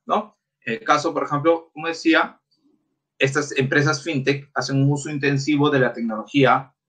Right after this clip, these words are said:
para el desarrollo de sus operaciones, ¿no? Con soluciones innovadoras para las necesidades del mercado financiero. Pueden lanzar productos habitualmente,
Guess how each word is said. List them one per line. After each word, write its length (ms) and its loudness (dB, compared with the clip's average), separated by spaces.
para 160 4
el 60 0
desarrollo 360 0
de 60 2
sus 180 -4
operaciones, 920 2
¿no? 340 0
Con 240 -4
soluciones 480 0
innovadoras 800 4
para 180 2
las 120 0
necesidades 480 -2
del 100 2
mercado 260 -6
financiero. 580 0
Pueden 180 2
lanzar 380 0
productos 560 2
habitualmente, 920 -4